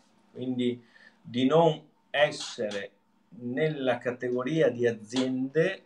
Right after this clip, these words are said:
o di, eh, attività aziendali che possono ricorrere alla legge fallimentare. Perché ricordiamolo, questo tipo di legge è riservata ai piccoli imprenditori, persone fisiche,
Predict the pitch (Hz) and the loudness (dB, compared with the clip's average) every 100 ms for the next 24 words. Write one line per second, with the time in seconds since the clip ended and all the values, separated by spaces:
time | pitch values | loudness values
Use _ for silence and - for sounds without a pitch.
0 | - 104 98 117 117 113 - _ - - | -10 -10 -4 -2 -2 -2 -6 _ -10 -8
1 | - - - 110 - 104 104 - 135 113 | -10 -12 -12 -12 -8 -8 0 4 4 4
2 | - _ _ - - _ - 92 107 123 | -4 _ _ -20 -20 _ -16 -10 -2 0
3 | 127 131 165 180 _ - - _ - 202 | 2 2 -2 -6 _ -20 -20 _ 6 8
4 | 208 - _ _ _ _ _ - 170 - | 6 -2 _ _ _ _ _ 4 4 0
5 | 151 139 156 139 143 165 156 123 113 113 | -10 -10 -10 -6 -4 -2 -2 -4 -6 -12
6 | 117 110 107 101 76 - - _ _ _ | -10 -8 -10 -8 -8 -8 -18 _ _ _
7 | _ _ - - 170 147 120 120 165 107 | _ _ -10 -4 -4 -2 -2 2 2 2
8 | 85 82 _ _ - _ _ - 202 160 | -4 -12 _ _ -20 _ _ 4 4 4
9 | 147 - - - 151 180 151 170 156 185 | -6 -4 -8 0 2 4 2 0 -2 0
10 | 220 - - 135 127 131 127 151 135 123 | 0 -2 -2 0 -2 -2 2 4 2 -4
11 | 131 127 120 113 135 156 160 165 151 117 | -4 -4 -4 -4 -4 0 0 0 -4 -8
12 | - 120 117 185 180 156 151 151 170 190 | -10 -12 -4 -2 -2 -2 -8 -2 0 0